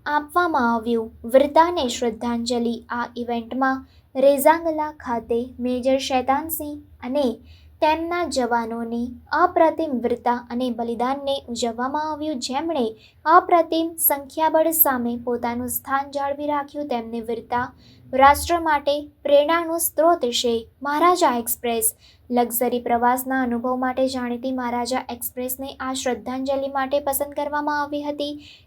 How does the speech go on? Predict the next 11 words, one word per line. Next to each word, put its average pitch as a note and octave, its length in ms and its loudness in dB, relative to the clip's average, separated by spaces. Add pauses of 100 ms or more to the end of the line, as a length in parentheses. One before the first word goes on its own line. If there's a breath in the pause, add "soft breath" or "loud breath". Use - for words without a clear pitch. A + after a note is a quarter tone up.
(160)
ટ્રેનને E4+ 520 0
સ્મારક C#4 580 0
નિશાન C4 460 -4 (280)
સાથે C4 600 2 (320 soft breath)
સજાવવામાં E4 760 4
આવી D#4 240 -4
હતી D#4 240 -4 (100)
અને C4+ 300 -4 (300 soft breath)
વીર E4 400 4
જવાનોને B3 720 0
સન્માન C4 520 -2